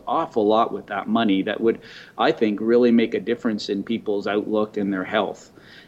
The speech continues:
And focusing on using our limited resources to just eradicate a virus that for most people won't cause them any clinical harm is, I think, mis-, misguided. We're very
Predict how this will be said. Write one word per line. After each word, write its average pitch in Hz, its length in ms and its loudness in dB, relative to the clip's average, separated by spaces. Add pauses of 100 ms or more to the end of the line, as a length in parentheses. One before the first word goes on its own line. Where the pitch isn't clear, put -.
And 101 260 0
focusing 127 640 2
on 107 240 -2
using 110 720 0
our 101 340 -4 (120)
limited 120 560 4 (140)
resources 107 640 0
to 104 340 -10 (300)
just 120 220 2
eradicate 117 580 0
a 101 40 -2
virus 110 500 2
that - 140 -12
for 104 120 -12
most 110 320 -2
people 104 300 -6
won't 113 280 0
cause 113 360 -2
them 101 140 -4
any 95 280 -6 (200)
clinical 107 520 -6
harm 101 640 0
is, 101 400 -8
I 95 60 -16
think, - 280 -16
mis-, - 260 -10 (160)
misguided. - 680 -8 (320)
We're 107 240 0
very 117 480 4